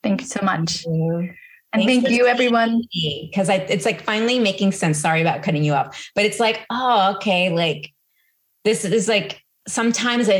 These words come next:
Speaker 2: I think before I didn't feel seen, and I knew that was other issues, but it's me. And now I'm getting it.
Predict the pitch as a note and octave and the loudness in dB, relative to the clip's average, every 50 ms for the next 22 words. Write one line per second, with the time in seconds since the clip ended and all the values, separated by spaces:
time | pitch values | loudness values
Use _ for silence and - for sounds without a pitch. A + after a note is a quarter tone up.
0 | - - G#3 G#3 A#3+ A3+ B3 A#3+ - - - G3 G#3 G#3 G#3 F#3+ D#3 G3+ G3 G3+ | 2 0 0 0 -2 -2 -2 -4 -4 -2 0 2 2 2 2 2 0 0 0 0
1 | E3 D#3+ - G3+ F#3 F3 D#3+ - - - - - - - F#3 F#3+ F#3+ G#3 A3 A#3 | -2 -2 -2 0 0 0 0 -2 -4 -6 -8 -6 -4 -2 0 0 0 2 0 0
2 | G#3+ G3+ G3 G3 G#3+ G#3 A3 F#3 F3 F#3+ E3 - - F3+ F3+ F#3 F#3+ G3+ A#3 A3 | 0 0 0 0 0 0 0 0 0 -2 0 0 0 0 0 0 0 0 -2 -2
3 | - B3+ C4 A#3+ - G3+ G3 E3+ D#3+ D#3 D3+ - - _ - F#3+ F#3+ F#3+ G3 F3+ | -4 -4 -6 -4 -2 -2 0 0 -2 -4 -6 -8 -14 _ -4 -2 0 0 0 -2
4 | D3+ - G3+ G3+ G3+ G#3 G3 A3 A#3 A3+ G3+ F3+ E3 - F#3 F3+ F#3 F#3+ G3 F3+ | -2 0 2 2 2 2 2 0 0 2 2 2 2 2 2 2 2 2 2 2
5 | E3 D3 C3+ C#3 D#3+ D#3 - - | 2 0 0 -2 -2 -4 -6 -10